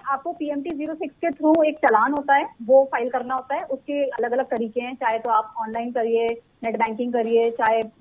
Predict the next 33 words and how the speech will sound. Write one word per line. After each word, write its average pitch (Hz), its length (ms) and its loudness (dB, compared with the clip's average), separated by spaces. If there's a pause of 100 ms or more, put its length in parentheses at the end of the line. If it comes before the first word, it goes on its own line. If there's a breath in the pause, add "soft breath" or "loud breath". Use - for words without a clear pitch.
(120)
अ, 220 640 -4
वहाँ 208 360 -2
पे 220 140 0
bank 220 260 0
से 240 120 -4
ओ-, 214 260 2
over 226 160 0
the 247 160 -2
counter 220 240 0
जाके 233 240 0
करिए। 233 200 2
Over 247 240 2
the 262 140 4
counter 226 240 -4
जाके 220 320 -4
के 233 300 0
में 233 120 -2
एक 226 240 -2
limit 220 240 2
दी 240 100 0
हुई 226 100 4
है 233 60 6
पचास 208 280 0
हजार 214 200 0
की, 320 240 -4
इससे 233 160 -6
ज्यादा 214 180 4
का 220 60 4
tax 208 260 0
नहीं 208 140 -4
जमा 190 100 0
कर 190 120 -6
सकते। 208 360 -2